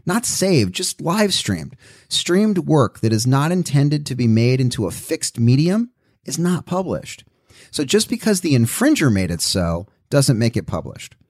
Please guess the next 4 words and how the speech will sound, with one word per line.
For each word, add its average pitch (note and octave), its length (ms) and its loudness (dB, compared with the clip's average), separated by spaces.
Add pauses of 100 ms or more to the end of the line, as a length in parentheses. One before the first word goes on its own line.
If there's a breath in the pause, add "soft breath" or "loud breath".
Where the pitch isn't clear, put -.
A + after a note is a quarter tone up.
(580)
Okay, G#2+ 160 -4
moving G2 320 0
on. D#2+ 220 -12 (880 soft breath)
Did G#3+ 460 2